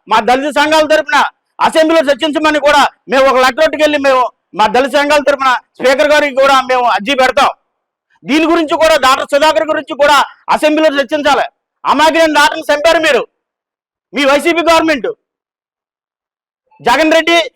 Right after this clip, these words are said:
ఇక్కడున్న గణేష్ను ఎలా రప్పిస్తారు మీరు? ఏ ఉద్దేశంతో రప్పిస్తారు? ఓ ఫేక్ జీవో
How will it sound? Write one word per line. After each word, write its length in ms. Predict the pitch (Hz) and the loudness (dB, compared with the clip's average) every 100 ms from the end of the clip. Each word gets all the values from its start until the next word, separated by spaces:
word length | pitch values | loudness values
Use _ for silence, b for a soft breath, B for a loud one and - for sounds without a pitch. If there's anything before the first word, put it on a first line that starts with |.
| - | -4
ఇక్కడున్న 340 | 233 294 311 320 277 208 _ _ 185 | 0 2 2 2 2 0 _ _ -6
గణేష్ను 500 | 247 302 - 262 170 _ _ - | -2 -2 -2 -4 -6 _ _ -4
ఎలా 180 | 190 302 | 0 2
రప్పిస్తారు 460 | 330 294 330 349 349 | 0 0 0 2 2
మీరు? 220 | 320 202 - _ _ _ _ _ _ _ _ _ _ _ _ _ _ _ | 2 0 -4 _ _ _ _ _ _ _ _ _ _ _ _ _ _ _
ఏ 100 | 185 | -2
ఉద్దేశంతో 380 | 294 320 339 349 | 0 0 -2 2
రప్పిస్తారు? 500 | 339 320 330 330 254 156 _ _ _ _ - | 0 2 0 0 0 -2 _ _ _ _ -2
ఓ 60 | 269 | -2
ఫేక్ 320 | 247 294 262 254 | 0 -2 0 -2
జీవో 240 | 285 311 | -2 2